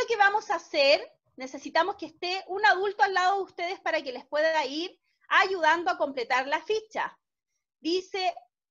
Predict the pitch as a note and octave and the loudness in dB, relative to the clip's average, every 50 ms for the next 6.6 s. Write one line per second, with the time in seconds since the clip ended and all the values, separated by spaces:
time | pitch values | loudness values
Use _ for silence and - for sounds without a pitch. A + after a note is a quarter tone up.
0 | _ _ _ _ C4 B3+ B3+ C4+ C#4+ D4+ F4+ G#4 A#4 A#4+ A#4+ A4+ F#4+ D#4+ C#4 A3+ | _ _ _ _ -18 -12 -8 -6 -4 -2 2 2 2 2 2 4 4 4 4 4
1 | G#3 G3 F#3 F3 - - _ _ _ _ _ _ _ _ A#3+ A#3 G3+ C4 C4+ D4+ | 2 0 0 -4 -8 -10 _ _ _ _ _ _ _ _ -16 -6 0 0 0 0
2 | D#4+ F4 F4 E4+ E4+ - D#4+ C4+ C4 C4 G3+ F#3+ G#3+ A#3+ B3+ C#4 E4+ F4+ D#4 C4 | 0 -2 -6 -8 -8 -4 -4 -4 -4 -4 -6 -8 -6 -6 -8 -6 -4 -2 -4 -4
3 | G#3+ A3+ A#3 C4 D4+ F4 F#4+ A4+ _ - C#4 C4+ _ _ - A3 G#3+ F#3+ A3+ C4 | -4 -8 -10 -10 -8 -8 -8 -10 _ -16 -20 -20 _ _ -20 -18 -18 -16 -10 -8
4 | D4+ F#4 A4+ A4+ _ _ - B3+ B3 A#3+ A#3 A3+ B3+ D4 E4 F4+ F#4 F4+ F#4 G4+ | -6 -6 -6 -6 _ _ -10 -8 -8 -8 -8 -8 -10 -8 -8 -8 -8 -8 -8 -10
5 | G#4 _ _ _ _ _ _ _ - C4 C4 C#4 C#4+ D4 C#4+ C#4 C4+ B3+ B3 A3+ | -12 _ _ _ _ _ _ _ -14 -10 -8 -6 -6 -6 -6 -8 -8 -10 -12 -14
6 | G3+ _ _ - G3 G3 F#3 E3+ D#3+ D#3+ - | -18 _ _ -14 -12 -10 -8 -8 -8 -8 -12